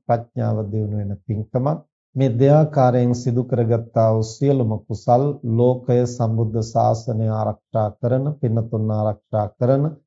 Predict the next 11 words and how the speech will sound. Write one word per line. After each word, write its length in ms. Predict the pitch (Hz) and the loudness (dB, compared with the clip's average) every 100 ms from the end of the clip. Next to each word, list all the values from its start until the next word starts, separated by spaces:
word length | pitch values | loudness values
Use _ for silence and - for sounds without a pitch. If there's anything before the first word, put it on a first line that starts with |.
| _ _ - | _ _ 0
ඉන්ද්‍රාදී 600 | 143 143 147 143 139 139 | 2 8 10 10 8 4
සියලු 400 | 131 139 131 131 | 2 2 2 2
පින් 240 | 127 131 123 | 0 -2 -2
කැමති 440 | - 123 123 123 | -2 -2 -2 -2
දෙවි 240 | 117 117 117 | -2 -2 0
දේවතාවෝ, 760 | 120 113 113 113 113 110 110 107 | 0 0 -2 0 2 4 2 -2
දේව 260 | 110 110 | -2 -2
මාතාවෝ 640 | 110 110 110 - 113 117 127 | -2 -4 -4 0 2 2 -2
සතුටින් 640 | 123 113 107 110 113 104 | -2 -4 -4 -6 -4 -4
අනුමෝදන් 640 | 104 107 107 110 107 113 113 | -4 -4 -2 -2 0 0 0
වෙත්වා. 460 | 117 117 - 131 | -2 -4 2 2